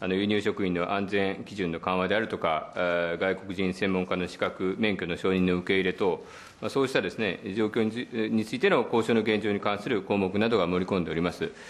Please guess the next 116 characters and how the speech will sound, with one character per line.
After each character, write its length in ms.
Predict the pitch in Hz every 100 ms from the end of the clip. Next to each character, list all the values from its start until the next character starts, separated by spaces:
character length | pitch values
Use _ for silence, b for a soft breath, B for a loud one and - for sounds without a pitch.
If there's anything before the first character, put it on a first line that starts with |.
| B
ま 140 | - 143
あ、 80 | 139
い 80 |
ず 60 | 151
れ 40 |
に 60 | 170
い 20 |
た 100 | 175
し 100 | 170
ま 100 | 175
し 60 | 165
て 100 | 151
も、 280 | 185 143 127
あ 60 |
の、 100 | 135
ま 120 | 131
あ、 20 | 123
今、 300 | 117 98 -
外 0 |
務 220 | 107 107
大 100 | 110
臣 100 | 95
か 120 | 98
ら 80 | 131
も 160 | 135 92
ご 100 | 95
答 100 | 104
弁 140 | 92
さ 160 | 92 90
せ 60 |
て 60 | 101
い 20 |
た 80 | 101
だ 60 |
き 60 | 98
ま 120 | 107
し 40 | -
た 100 | -
け 100 | 104
れ 80 |
ど 100 | 123
も、 260 | 160 120 87 B B -
あ 100 | 123
の、 240 | 123 120
ど 120 | 131
う 60 | 160
い 60 | 127
う 80 |
形 380 | 113 113 123 135
で、 400 | 156 123 - 117
え 40 | 107
ー、 40 |
お 60 | 107
示 220 | 110 101
し 60 |
を 60 | 104
で 100 | 98
き 80 | 120
る 60 |
か 120 | 101 87
と 60 |
い 40 | B
う 0 | - -
こ 60 | 92
と 60 | 90
が 40 |
ご 60 | 90
ざ 120 | 101
い 60 |
ま 100 | 107 107
す 120 | 107
が、 380 | 143 127 - -
あ 140 | 113
の、 520 | 113 110 107 104 104 -
国 140 | 107
民 80 | 107
の 40 |
皆 160 | 107 107
様 180 | 110 113
方 200 | 113 101
に 100 | 82
で 80 | 80
す 80 |
ね、 180 | 101 117 B B -
え 240 | 95 90
ー、 20 |
で 100 | 90
き 60 | 95
る 80 | 92
限 180 | 139 151
り 300 | 95 87 95
情 160 | 95
報 80 | 87
は 100 | 101
提 200 | - 87
供 200 | - 92
し 60 | -
て 60 |
ま 100 | 78
い 20 |
り 60 | 76
た 100 | 78
い 60 | 76
と 80 |
い 40 | 107
う 60 |
ふ 60 | 95
う 20 |
に 60 | 76
考 20 | 73
え 20 |
て 100 | -
お 40 |
り 40 | 69
ま 100 |
す。 60 | -